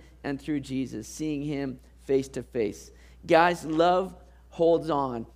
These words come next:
Love bears all things. Love is patient.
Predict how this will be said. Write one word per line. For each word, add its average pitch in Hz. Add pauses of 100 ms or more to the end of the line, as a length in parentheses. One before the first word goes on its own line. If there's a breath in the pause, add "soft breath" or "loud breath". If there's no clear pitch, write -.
(120)
Love 151
bears 156
all 127
things. 127
Love 160
is 147
patient. -